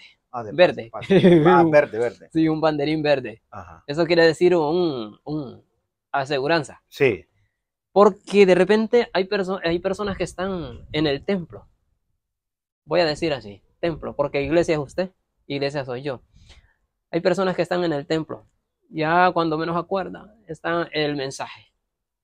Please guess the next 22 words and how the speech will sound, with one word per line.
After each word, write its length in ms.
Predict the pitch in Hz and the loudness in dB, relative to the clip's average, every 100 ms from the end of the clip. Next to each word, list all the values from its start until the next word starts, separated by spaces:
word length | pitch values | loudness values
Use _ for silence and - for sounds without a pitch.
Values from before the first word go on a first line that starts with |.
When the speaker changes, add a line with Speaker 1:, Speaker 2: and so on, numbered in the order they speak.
| _ _ _ _ - | _ _ _ _ -4
Speaker 2:
Cuando 220 | 165 170 | 0 2
menos 220 | 233 240 | 4 4
acuerda, 560 | 233 233 254 254 240 208 | 4 4 2 2 -4 2
el 220 | 196 208 | 4 6
teléfono 400 | 202 214 220 220 | 6 6 6 6
nunca 240 | 233 233 | 6 6
le 80 | 214 | 8
había 180 | 214 214 | 8 8
llamado, 640 | 214 220 233 220 185 151 | 6 6 6 8 6 4
nunca 460 | 156 165 196 220 202 | -2 -6 -4 0 2
le 80 | 202 | 4
había 180 | 214 | 4
caído 260 | 214 196 220 | 2 0 0
ni 100 | 220 | 0
una 160 | 233 214 | -2 -2
llamada 500 | 196 208 214 196 180 | -2 -4 -6 -2 -2
antes, 540 | 247 233 147 - - - | -4 -6 -10 -10 -20 -4
sino 200 | 139 110 | -2 -2
Speaker 1:
Sí. 60 | |
Speaker 2:
que 180 | - - _ _ - | -4 -8 _ _ -2
cuando 220 | 160 147 | 0 2
acuerda, 360 | 170 180 170 | 2 2 0